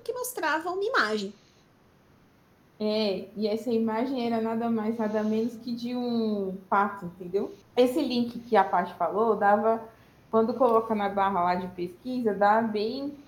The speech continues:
Speaker 2: é, numa imagem de um pato, que aí eu acho que deve ter uma relação ali com a Xuxa, né?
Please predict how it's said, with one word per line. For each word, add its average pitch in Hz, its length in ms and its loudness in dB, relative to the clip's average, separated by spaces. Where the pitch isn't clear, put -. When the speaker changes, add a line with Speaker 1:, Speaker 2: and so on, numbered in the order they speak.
Speaker 2:
é, 196 340 2
numa 202 200 -2
imagem 202 340 0
de 214 80 0
um 240 120 -2
pato, 247 560 2
que 294 140 0
aí 294 600 2
eu 277 160 2
acho - 260 0
que - 80 -10
deve 247 260 0
ter 302 120 -6
uma 262 140 0
relação 247 560 -2
ali 226 180 -4
com 214 140 -6
a 214 140 -4
Xuxa, 214 520 -10
né? 190 240 -6